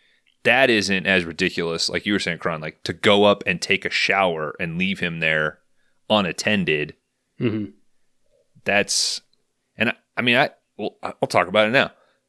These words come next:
Speaker 1: Graham is such a contradiction. Like, the, the fact that they make him so anal about, like,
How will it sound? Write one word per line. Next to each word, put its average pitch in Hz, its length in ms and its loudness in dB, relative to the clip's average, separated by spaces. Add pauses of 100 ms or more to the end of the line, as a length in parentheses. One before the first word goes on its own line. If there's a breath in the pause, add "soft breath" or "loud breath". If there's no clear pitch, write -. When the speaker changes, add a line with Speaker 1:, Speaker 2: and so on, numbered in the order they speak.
(360)
Speaker 1:
Graham 120 520 2
is 95 120 2
such - 280 2
a 92 40 0
contradiction. 87 880 -4 (520)
Like, 90 260 -8 (360)
the, 98 300 4 (140)
the 98 120 -4
fact 127 240 2
that 147 100 0
they 123 100 2
make 113 240 0
him 98 100 -2
so 113 360 4
anal 117 360 2
about, 92 260 2
like, 82 160 -2